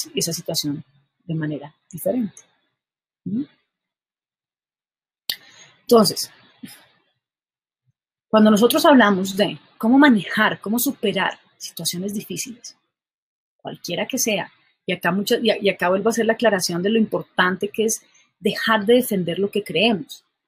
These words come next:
Porque muchas veces cuando yo hablo, digo,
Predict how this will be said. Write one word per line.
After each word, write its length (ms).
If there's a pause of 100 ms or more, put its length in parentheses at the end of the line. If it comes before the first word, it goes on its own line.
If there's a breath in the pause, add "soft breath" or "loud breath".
(200)
Porque 200
muchas 260
veces 280
cuando 240
yo 200
hablo, 360 (220)
digo, 400